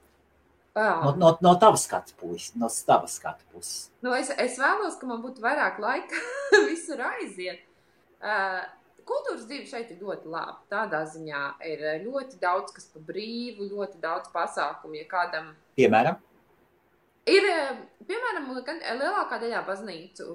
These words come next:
Speaker 1: ā, kas dzīvo Londonā, ir, ā, lunchtime koncerti. Pusdienslaiku koncerti. Pusdienslaiku koncerti ir lielākā daļa pa brīvu. Viņas
Speaker 2: Wow.
Speaker 1: rīkojas ar savām koncertu sērijām. Un, ā, un tajos, ā, lielākoties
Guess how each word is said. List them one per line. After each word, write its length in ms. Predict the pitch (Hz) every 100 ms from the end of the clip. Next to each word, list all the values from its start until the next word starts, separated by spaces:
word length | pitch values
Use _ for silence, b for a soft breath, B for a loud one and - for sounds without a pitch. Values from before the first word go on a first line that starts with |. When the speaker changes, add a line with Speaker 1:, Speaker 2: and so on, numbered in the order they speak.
| 175
Speaker 1:
ā, 180 | 170 151 147
kas 200 | - 160
dzīvo 240 | 202 175 175
Londonā, 380 | 226 214 170 -
ir, 180 | 220
ā, 140 | 214 185
lunchtime 540 | 185 196 220 - 170 160
koncerti. 540 | 151 165 - - - _ _ _ _ _ -
Pusdienslaiku 480 | 226 208 175 165
koncerti. 320 | 175 170 196 226
Pusdienslaiku 420 | 320 339 208 -
koncerti 460 | 214 285 302 - 170
ir 260 | 165 160 170
lielākā 400 | 196 208 180 170
daļa 160 | 185
pa 80 | 175
brīvu. 460 | 165 156 175 403 - _ _ _ _
Viņas 240 | - 208 156
Speaker 2:
Wow. 80 | 233
Speaker 1:
rīkojas 760 | - _ _ _ _ - 180
ar 80 | 190
savām 300 | 214 180 165
koncertu 420 | 180 196 214 -
sērijām. 560 | 175 160 165 151 - - b _ _
Un, 280 | 208 208 196
ā, 320 | 180 175 156
un 160 | 196 202
tajos, 540 | 269 349 285 190 -
ā, 140 | 220 196 190 - _ _ _ _
lielākoties 840 | - 285 339 226 202 190 240 214